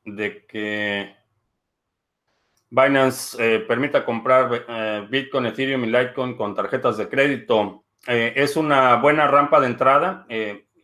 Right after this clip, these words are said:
en general, el uso de tarjetas de crédito creo que,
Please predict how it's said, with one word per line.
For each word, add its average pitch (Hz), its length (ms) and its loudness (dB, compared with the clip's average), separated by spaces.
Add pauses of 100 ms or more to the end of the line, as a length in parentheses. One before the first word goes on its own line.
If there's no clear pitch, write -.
(420)
en 127 200 -2
general, 139 460 2
el 135 140 2
uso 160 200 0
de - 60 -2
tarjetas - 400 -2
de 110 100 -6
crédito 127 460 -6
creo 123 260 -2
que, 110 360 -6